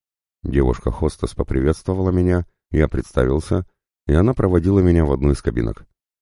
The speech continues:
Там за столом уже сидел мой собеседник. Высокий, худощавый, седобородый и седоусый мужчина.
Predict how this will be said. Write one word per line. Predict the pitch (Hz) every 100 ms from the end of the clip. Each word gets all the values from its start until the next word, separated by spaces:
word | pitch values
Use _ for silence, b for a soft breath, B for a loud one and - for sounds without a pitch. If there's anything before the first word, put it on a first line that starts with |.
| -
Там | 71
за | 64
столом | - - 78 78
уже | 65 67 67 -
сидел | - 65 65 78
мой | 71 69
собеседник. | 60 60 - 53 52 - _ _ _ _ _ _
Высокий, | - 73 107 101 95 82
худощавый, | 73 - 67 - 80 78 76 67 -
седобородый | - 67 65 67 82 80 82
и | -
седоусый | 85 82 73 73 - 64
мужчина. | 60 - 53 50